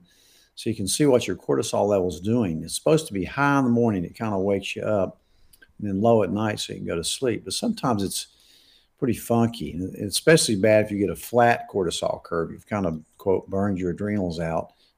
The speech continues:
adrenal fatigue. But I have seen it with a lot of, um, long haulers. I even put one on Cortef, which is hydrocortisone, because it's such a flat cortisol curve. They were definitely dragged out.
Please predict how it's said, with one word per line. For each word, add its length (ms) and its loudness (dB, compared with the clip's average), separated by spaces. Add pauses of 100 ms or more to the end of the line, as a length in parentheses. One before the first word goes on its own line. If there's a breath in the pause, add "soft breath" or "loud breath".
adrenal 360 -2
fatigue. 680 -2 (580 loud breath)
But 260 6
I 140 2
have 240 4
seen 260 4
it 80 0
with 160 -2
a 40 0
lot 340 2
of, 180 -4
um, 360 -4 (1120 loud breath)
long 340 2
haulers. 360 0
I 140 4
even 200 -2
put 180 -2
one 280 -2
on 220 -4
Cortef, 760 -6
which 180 -14
is 120 -12
hydrocortisone, 1000 -10
because 280 -12
it's 180 -12 (480 soft breath)
such 280 -8
a 40 -6
flat 500 -2
cortisol 600 -4
curve. 300 -6
They 80 -6
were 180 -8 (260)
definitely 420 -4
dragged 520 -2
out. 400 0